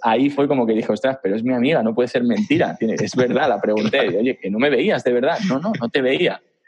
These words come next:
Speaker 1: Me quedé alucinado, ¿no? Y, y de hecho empecé a hacer incluso espectáculos en, he hecho un, un, el único que hice así más grande, que fue en un teatro para mil trescientas personas, hice un espectáculo de hipnosis en él, que fue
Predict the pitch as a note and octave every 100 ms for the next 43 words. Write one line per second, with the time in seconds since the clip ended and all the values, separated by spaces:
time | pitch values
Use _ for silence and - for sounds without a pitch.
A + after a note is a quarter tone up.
0 | _ _ - A#2 G#2+ B2 A#2+ D3 E3+ D#3+
1 | B2 C#3 G2+ A2+ D3 A2 G#2 F2+ - G#2+
2 | G#2+ G#2 A2+ B2 C3 B2+ A#2+ A2+ A#2+ B2
3 | B2 A#2+ A#2 A#2 A#2+ - G#2 - B2 B2
4 | A2+ A2+ G#2+ G#2 G#2 G2 - - A#2 A#2+
5 | - A2+ A2 G2 G#2+ A2 C#3+ C#3+ C3 C3+
6 | B2+ C3 A#2+ A#2+ A#2+ C3 D3 A#2 A#2 A#2
7 | A#2 A2+ A2 B2 - - G#2 G#2+ A#2 A#2+
8 | A#2 A#2+ A2 A2+ C3 - A#2+ D3+ - _
9 | _ - A#2 B2 A#2 A2 A2 - A2+ A#2
10 | G#2+ G2+ G#2 A#2 G#2 G2 G2+ G#2 G#2+ A2+
11 | A2+